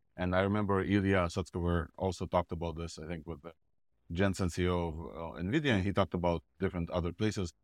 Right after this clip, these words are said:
Could you speak to some of those, uh, potential benefits of how multimodal, uh, trains on text and images is actually better?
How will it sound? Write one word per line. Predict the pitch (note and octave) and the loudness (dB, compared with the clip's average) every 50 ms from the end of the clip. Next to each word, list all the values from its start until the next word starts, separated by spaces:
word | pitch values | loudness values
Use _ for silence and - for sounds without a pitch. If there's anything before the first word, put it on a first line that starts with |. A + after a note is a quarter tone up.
| _ _ _ | _ _ _
Could | - G#2+ | 2 4
you | A#2 C#3+ D#3+ E3+ D#3 | 6 6 6 6 6
speak | C3 - - - D3 C#3+ - | 4 0 0 0 0 0 0
to | - A#2 | -4 -2
some | - C3 C3 C3+ | 0 0 0 2
of | C3 B2 | 0 2
those, | A2+ A#2 G#2+ - - G#2 | 2 2 2 0 -2 -4
uh, | G#2 G#2 G2+ F#2 | -2 0 -2 -2
potential | - G2+ F2+ A#2+ A#2 G#2+ A#2 G2+ | -2 -2 -2 -2 -2 -2 -2 0
benefits | F#2+ G#2 G#2 G#2 G2+ - A2 F#2+ - - | 0 0 0 0 -2 -4 -6 -6 -2 -2
of | F#2+ F2+ F2+ F2 - _ _ _ | -4 -2 -4 -8 -14 _ _ _
how | - - G#2+ G2+ G2 | 2 2 4 4 4
multimodal, | G2 G2+ G#2 G#2+ - A2 G2+ G2 G2 G2 F#2+ F#2+ F#2 F#2 F2+ F#2+ - _ _ _ _ _ _ _ - _ _ | 4 2 2 2 2 0 0 2 2 2 2 0 0 0 0 -2 -4 _ _ _ _ _ _ _ -20 _ _
uh, | E2+ E2+ - _ - - _ _ _ _ F2+ F2 | -14 -14 -14 _ -20 -20 _ _ _ _ -12 -6
trains | - - G#2 G2+ G2+ F#2 | -2 0 0 0 0 0
on | F#2+ F2+ | -2 0
text | - - G2+ G2 - - | 4 4 4 4 4 0
and | - G2 F#2 G2+ | -2 -2 -2 0
images | G2+ G2+ G2 F#2 F#2+ G2 F#2 F2 F2 E2+ F2+ - | 0 -2 -2 -2 -2 -2 0 -2 -2 -4 -6 -4
is | F#2 F2+ F2 F2 | -4 -2 0 0
actually | F#2 F#2 - - F#2+ F2 | -2 -2 -2 -4 -6 -4
better? | D#2+ F2 G2 A#2+ | -4 -4 -6 -6